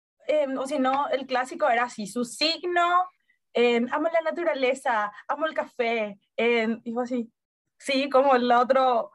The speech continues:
catorce millones de chicas que están acá, o sea, parece que copian también, o sea, hay de los dos lados.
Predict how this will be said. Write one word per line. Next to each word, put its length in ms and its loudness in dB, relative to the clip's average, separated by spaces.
catorce 560 0
millones 680 2
de 240 2
chicas 280 -4
que 80 -4
están 300 -2
acá, 320 -2
o 60 -8
sea, 300 0
parece 240 -2
que 100 -8
copian 320 0
también, 460 -2
o 40 -12
sea, 260 -2
hay 240 -2
de 140 -4
los 180 0
dos 220 2
lados. 640 -2